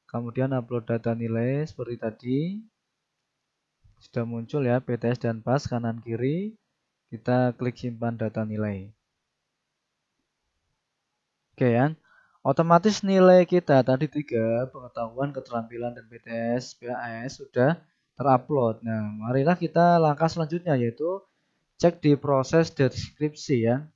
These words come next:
Proses deskripsi. Nah, di sini nanti akan muncul, ya, deskripsi, ya.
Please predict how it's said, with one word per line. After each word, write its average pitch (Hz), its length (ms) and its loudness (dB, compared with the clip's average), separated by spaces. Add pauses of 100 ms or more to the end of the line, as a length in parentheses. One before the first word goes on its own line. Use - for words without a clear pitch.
(340)
Proses 135 480 0
deskripsi. 123 1120 -2 (960)
Nah, 110 240 0
di 117 160 -6
sini 175 480 -2 (2500)
nanti 151 320 4
akan 185 340 6 (540)
muncul, 160 480 -2
ya, 123 160 4
deskripsi, 123 720 -2
ya. 120 160 -2